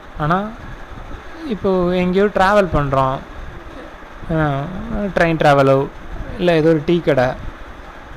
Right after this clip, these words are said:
ஏன்னா வெளியூர் எங்கேயோ போ-, இருக்கோம் அப்படிங்கிறப்ப சும்மா கேஷுவலா ஒரு ஆளை பார்ப்போம்.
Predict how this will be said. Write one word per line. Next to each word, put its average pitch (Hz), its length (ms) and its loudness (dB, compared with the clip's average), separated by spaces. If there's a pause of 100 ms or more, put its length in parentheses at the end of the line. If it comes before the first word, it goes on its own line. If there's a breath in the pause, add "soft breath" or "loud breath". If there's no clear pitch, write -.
(180)
ஏன்னா 156 260 4 (440)
வெளியூர் 208 320 6
எங்கேயோ 156 320 6
போ-, 151 280 2
இருக்கோம் 143 340 2 (120)
அப்படிங்கிறப்ப 156 600 2 (720)
சும்மா 247 260 0
கேஷுவலா 214 440 6
ஒரு 170 100 4
ஆளை 165 140 4
பார்ப்போம். 139 580 0